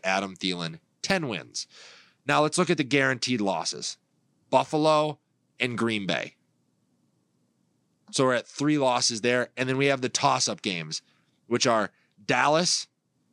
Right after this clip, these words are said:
and Indianapolis. Dallas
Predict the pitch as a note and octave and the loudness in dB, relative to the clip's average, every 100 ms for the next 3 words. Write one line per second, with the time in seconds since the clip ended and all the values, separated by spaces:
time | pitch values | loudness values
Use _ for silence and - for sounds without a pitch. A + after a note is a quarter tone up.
0 | _ C3+ C#3 C3 B2 G#2 F#2+ - - - | _ 0 0 2 0 0 -2 -4 -6 -6
1 | - - _ _ _ _ - - - G#2+ | -6 -12 _ _ _ _ -10 -10 -12 -2
2 | B2+ D3 F3+ F#3+ - | 2 2 2 2 -2